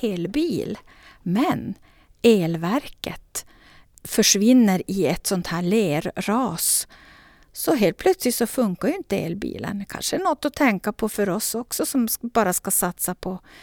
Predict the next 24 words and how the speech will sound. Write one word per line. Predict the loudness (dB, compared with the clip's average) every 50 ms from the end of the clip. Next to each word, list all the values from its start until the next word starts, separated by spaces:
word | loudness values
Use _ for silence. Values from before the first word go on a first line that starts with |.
| -20 -20 -20 -20 _ _
elbilar | 6 8 8 8 6 4 2 0 0 0 0 0 0 -2
i | -2 -2
framtiden. | -2 -2 -2 -2 -2 -4 -6 0 2 2 2 4 4 8 8 8 8 8 8 8 8 6 0 -16 -16 -16
<laughs> | 0 2 2 2 2 -2 -12 -12 -12 -10
Så | 0 6 6 6
att, | 6 8 8
eh, | 8 8 8 6 2 -4 -10 -10 -10 -12 -12 -14 -16 -18 -20 -20 -12 -2 2
Maja | 4 6 8 8 8 8
Lunde | 8 8 8 8 8 8 8 8 8
har | 8 6 6 4 6 6 6 6 4 4
en, | 2 2 2 2 2 2 0 -2 -2 -2
ett | -4 -4 -4 0
väldigt | 2 4 6 6 6 4 4 2 0 0 -4
bra | -4 -2 0 2 2 2 2 2 2 0 0 0 -2
framtidstänk, | -4 -2 0 2 2 4 2 2 -2 -4 -4 -4 -2 -2 -2 -2 -4 -6 -6 -4 -4 -2 -2 -2 -2 -4 -6 -6
känns | -6 -6 -6 -6 -6 -8 -8 -8
det | -6 -8
som. | -8 -8 -8 -10 -10 -10 -12 -14 -20 -20 -20 -20 -20 -20 -20 -20 -20 -20 -20 -20 -18 -20 -20 -2 _
Och | -2 2 4
alla | 4 4 6 6 6
de | 6 6 6
här | 6
tre | 4 2 -2 -2 -2 -2
berättelserna | -2 -2 -2 -2 -4 -6 -6 -4 -4 -2 -2 -2 -2 -4 -6